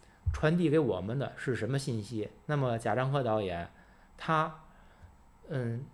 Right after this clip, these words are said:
他拍了很多纪录片儿了也，他通过这样一种表达方式是怎么来传递他的信息？片子呢，是老杨提的，因为我最开始聊这个，我跟二位说了，我有个想法，讲《海上传奇》嘛，人围绕着上海，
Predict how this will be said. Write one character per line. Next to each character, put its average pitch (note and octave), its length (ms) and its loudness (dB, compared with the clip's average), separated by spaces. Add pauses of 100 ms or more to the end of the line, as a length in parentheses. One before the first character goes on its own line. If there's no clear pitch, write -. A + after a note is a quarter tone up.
(320)
他 F#3 160 2
拍 F#3 160 4
了 - 60 6
很 B2+ 100 0
多 D#3 80 4
纪 E3 120 4
录 C#3 100 4
片 C#3+ 120 2
儿 C#3 80 6
了 B2 80 2
也， F#2 240 -6 (380)
他 G3+ 140 4
通 F#3+ 140 4
过 E3+ 100 6
这 E3+ 160 2
样 F#3 140 6
一 D3 80 2
种 C3+ 260 0
表 A#2 100 -2
达 A#2+ 180 0
方 D3 200 2
式 D3 320 0 (420)
是 - 180 -2
怎 G2+ 140 -6
么 A2+ 120 -6
来 C3 160 2
传 C#3 240 -2
递 C#3+ 80 0
他 B2+ 100 -2
的 A#2+ 80 -6
信 B2 220 -4
息？ D3 300 -4 (1500)
片 F3 260 4
子 D#3+ 100 2
呢， G#2 280 0 (380)
是 - 160 -12
老 G#2 120 -4
杨 A2+ 180 0
提 D#3+ 160 -4
的， B2 120 -2
因 B2+ 60 -6
为 F#3+ 60 2
我 B2+ 240 4
最 F#3+ 100 0
开 G3 100 6
始 E3 80 6
聊 D3+ 160 8
这 F#3 140 8
个， C#3+ 80 6
我 G#2 100 0
跟 D3 100 0
二 E3 120 4
位 D3+ 100 4
说 F#3 200 2
了， B2+ 100 6
我 C3+ 80 4
有 E3 60 4
个 D#3 60 4
想 D3 280 4
法， F#2+ 220 -4 (500)
讲 F#3 200 6
《海 C3+ 200 -2
上 E3 160 2
传 E3 160 4
奇》 E3 180 -2
嘛， D3 180 2
人 D#3 240 0
围 F#3 80 6
绕 A3+ 140 8
着 D#3 100 2
上 D3+ 260 4
海， G2 360 -8